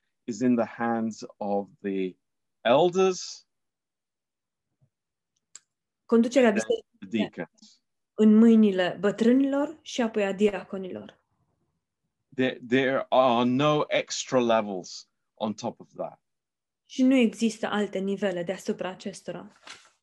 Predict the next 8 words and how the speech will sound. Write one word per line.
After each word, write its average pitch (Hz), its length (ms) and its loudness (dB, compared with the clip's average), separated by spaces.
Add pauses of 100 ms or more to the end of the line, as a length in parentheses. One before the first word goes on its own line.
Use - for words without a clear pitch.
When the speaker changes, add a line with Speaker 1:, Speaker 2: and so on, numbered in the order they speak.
(340)
Speaker 1:
But, 165 280 -2 (260)
you 156 200 -4
know, 165 280 2 (840)
it's 180 140 -12 (180)
hardly 226 460 -2
surprising 156 840 -2
for 87 340 -4
us. - 360 -20